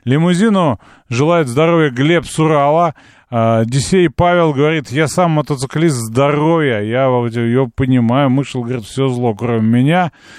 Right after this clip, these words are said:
Владимир, э, говорит, что з-, таксисты — это адское зло. Вот, э, э, собственно, Артем из Челябинска вообще, э,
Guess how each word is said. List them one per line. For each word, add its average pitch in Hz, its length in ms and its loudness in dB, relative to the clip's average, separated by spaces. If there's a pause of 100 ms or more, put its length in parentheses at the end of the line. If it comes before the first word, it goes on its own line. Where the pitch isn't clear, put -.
(180)
Владимир, 127 680 0 (140)
э, 117 320 -2
говорит, 123 380 0
что 143 240 0
з-, 90 440 -6
таксисты — 123 580 -4
это 117 280 0
адское 82 460 -8
зло. 76 420 -12 (1040)
Вот, 165 380 0 (200)
э, 131 460 2 (240)
э, 113 560 -2
собственно, 156 800 -2 (320)
Артем 185 420 0
из 151 60 -2
Челябинска 165 640 0
вообще, 156 640 0 (320)
э, 101 520 -8